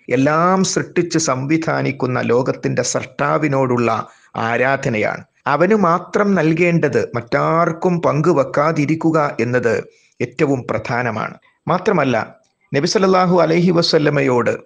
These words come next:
ശത്രുക്കളായ ആളുകൾ വന്നു പറഞ്ഞു, "ഞങ്ങളുടെ മതം നീ സ്വീകരിക്കുക, നിന്റെ മതം ഞങ്ങളും സ്വീകരിക്കാം, നിന്റെ ദൈവത്തെ ഞങ്ങൾ ആരാധിക്കാം, ഞങ്ങളുടെ ദൈവത്തെ നീയും ഒന്ന് ആരാധിക്കുക" എന്ന സമീപനം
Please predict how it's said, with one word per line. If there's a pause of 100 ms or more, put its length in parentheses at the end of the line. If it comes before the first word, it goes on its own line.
(200)
ശത്രുക്കളായ (100)
ആളുകൾ (140)
വന്നു
പറഞ്ഞു, (360)
"ഞങ്ങളുടെ
മതം (200)
നീ
സ്വീകരിക്കുക, (200)
നിന്റെ
മതം (100)
ഞങ്ങളും
സ്വീകരിക്കാം, (260)
നിന്റെ
ദൈവത്തെ
ഞങ്ങൾ
ആരാധിക്കാം, (140)
ഞങ്ങളുടെ
ദൈവത്തെ
നീയും
ഒന്ന്
ആരാധിക്കുക" (200)
എന്ന
സമീപനം